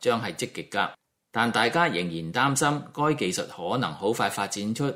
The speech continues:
潛在嘅危險能力，而傳統嘅守門人已經再唔係好似以前咁強大。根據該報告，大約四分三嘅自然語言處理研究人員表示，A I技術可能好快引發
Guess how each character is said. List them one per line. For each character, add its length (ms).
潛 280
在 220
嘅 180
危 200
險 220
能 220
力， 160
而 60
傳 320
統 220
嘅 100
守 240
門 220
人 200
已 120
經 180
再 200
唔 100
係 180
好 200
似 100
以 240
前 240
咁 220
強 260
大。 240
根 180
據 120
該 120
報 220
告， 440
大 140
約 120
四 200
分 180
三 280
嘅 220
自 140
然 400
語 400
言 120
處 160
理 220
研 100
究 180
人 220
員 180
表 220
示 300
，A 160
I 220
技 180
術 240
可 300
能 140
好 220
快 240
引 200
發 200